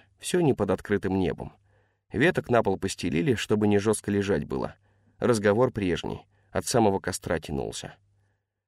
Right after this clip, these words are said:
«Ты суть души не совсем верно понимаешь», — говорил Васильку дедушка. «Почему? Ты сам так объяснял. В мертвеце остатки души сохранились. Сама душа уже в раю. Я так думаю. Она после смерти вроде улья,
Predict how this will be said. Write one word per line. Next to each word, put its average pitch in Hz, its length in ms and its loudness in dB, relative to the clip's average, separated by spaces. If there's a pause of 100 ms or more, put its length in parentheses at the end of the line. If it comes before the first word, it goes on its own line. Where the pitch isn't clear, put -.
(440)
«Ты 156 160 0
суть 160 260 0
души 143 360 0
не 139 120 4
совсем 135 400 0
верно 135 320 2
понимаешь», — 107 720 0 (140)
говорил 101 440 2
Васильку 101 400 -4
дедушка. - 520 -6 (480)
«Почему? 147 440 -2 (420)
Ты 156 140 2
сам 123 240 4
так 139 220 -4
объяснял. 110 560 -4 (440)
В 110 80 -2
мертвеце 139 520 2
остатки 139 400 0
души 123 320 -2
сохранились. 90 640 -2 (300)
Сама 135 280 2
душа 127 280 0
уже 135 240 2
в 131 60 0
раю. 110 380 0 (380)
Я 185 140 4
так 113 260 2
думаю. 76 380 -2 (260)
Она 139 280 4
после 135 280 -2
смерти 160 360 0
вроде 135 360 2
улья, 104 400 0